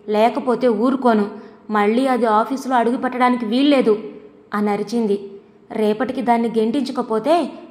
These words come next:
నా పేరు మార్చుకుంటాను, చూదురుగాని రేపేం చేస్తానో" అని అరిచింది. ప్రసాద్ మొహం తెల్లబడింది.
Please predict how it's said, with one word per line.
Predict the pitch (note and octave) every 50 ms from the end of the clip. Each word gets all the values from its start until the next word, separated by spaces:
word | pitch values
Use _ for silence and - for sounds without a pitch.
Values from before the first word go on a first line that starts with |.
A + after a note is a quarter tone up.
| - -
నా | A#3 A3+ A3
పేరు | A3+ A3+ A3+ B3 B3+ C4
మార్చుకుంటాను, | A3+ A3 A3 A#3+ A#3+ A#3+ - - A#3+ A3+ A3 A3+ G3+ G3+ G3+ G3+ - - - - - - - D4+
చూదురుగాని | E4 D4 B3 D#4 C#4 A3+ A#3 G#3+ G#3 G3+ G3+ - - - - - -
రేపేం | A#3+ A#3 A#3 A#3 A#3 B3 C4+
చేస్తానో" | C4 C4 B3 A#3 B3 B3 - C#4 B3 A#3 G#3 G3 A3 - - - - - - -
అని | G#3+ G#3 G3+
అరిచింది. | G3+ G#3 G#3 - - A#3 A3+ G3+ G3 F#3+ - - - - - - - _ -
ప్రసాద్ | A3 G#3 G3 - A#3+ A#3+ A#3+ A3+
మొహం | A3 G#3+ G#3+ G3 A3+ A#3+
తెల్లబడింది. | A#3 A3+ G#3 G#3 A3 A3+ G3+ A3+ G#3 G#3 G#3 G3 G3 G3+ -